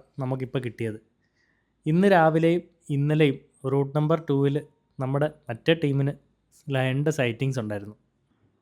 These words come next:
ഇവിടുത്തെ ഡ്രൈവർമാരും ഗൈഡുകളും ഒട്ടുമിക്ക ആൾക്കാരും നല്ല സഹകരണമുള്ളവർ തന്നെയാണ്. ഇപ്പം നമുക്ക് കിട്ടിയതും അങ്ങനെയുള്ള രണ്ടുപേരെയാണ്. റോഡിൽ നിന്നും സൈഡിലേക്ക് നടന്നു പോകുന്ന ഒരു സാമ്പാർ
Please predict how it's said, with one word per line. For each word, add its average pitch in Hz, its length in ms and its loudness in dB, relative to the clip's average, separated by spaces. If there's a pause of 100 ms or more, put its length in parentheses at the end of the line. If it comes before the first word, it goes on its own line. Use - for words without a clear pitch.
(480)
ഇവിടുത്തെ 156 340 2 (300)
ഡ്രൈവർമാരും 160 640 0 (180)
ഗൈഡുകളും 123 420 -6 (440)
ഒട്ടുമിക്ക 160 500 -4
ആൾക്കാരും 170 380 0 (240)
നല്ല 139 160 0 (100)
സഹകരണമുള്ളവർ 131 680 -2 (100)
തന്നെയാണ്. 117 340 -6 (460)
ഇപ്പം 165 240 -4
നമുക്ക് 165 300 -4
കിട്ടിയതും 156 380 0 (160)
അങ്ങനെയുള്ള 143 420 -2
രണ്ടുപേരെയാണ്. 117 500 -4 (1200)
റോഡിൽ 160 360 4
നിന്നും 180 200 0 (200)
സൈഡിലേക്ക് 143 540 0
നടന്നു 127 300 -2
പോകുന്ന 139 220 -2 (180)
ഒരു 139 160 -4
സാമ്പാർ 123 360 -2